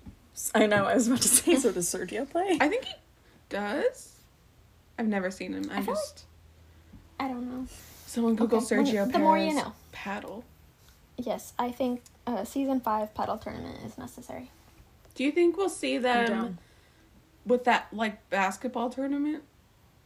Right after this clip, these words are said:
Speaker 2: or free throw tournament? What was that?
Speaker 1: Oh, yeah. And also the darts.
Speaker 2: They played darts?
Speaker 3: Yeah.
Speaker 1: They were playing darts with, uh, Timo Glock.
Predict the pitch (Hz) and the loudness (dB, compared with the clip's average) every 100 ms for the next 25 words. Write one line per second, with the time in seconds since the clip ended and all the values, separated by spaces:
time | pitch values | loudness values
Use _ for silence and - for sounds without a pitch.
0 | - 226 - 208 - 320 320 339 359 359 | -8 -8 -4 -4 -4 -4 -4 -4 -4 -4
1 | 359 - 294 285 254 226 240 254 262 254 | -6 -6 -4 -2 -2 -4 -6 -6 -6 -6
2 | 269 254 226 - _ - 220 202 202 262 | -6 -6 -6 -12 _ -6 -4 -2 -4 0
3 | 233 165 - 127 262 - - - 262 311 | 0 0 -4 -4 -6 -8 -18 -12 -6 -2
4 | 320 190 220 277 240 233 247 233 _ _ | -2 0 0 0 0 -4 -8 -12 _ _
5 | _ _ _ _ _ _ _ _ - - | _ _ _ _ _ _ _ _ -20 -20
6 | _ _ - 220 226 - 233 226 208 185 | _ _ 4 6 6 0 -4 -4 -4 -6
7 | 208 - 196 190 - 175 175 175 185 - | -6 -6 -6 -8 -6 -6 -4 -6 -8 -6
8 | 196 185 180 160 - | -6 -6 -8 -8 -12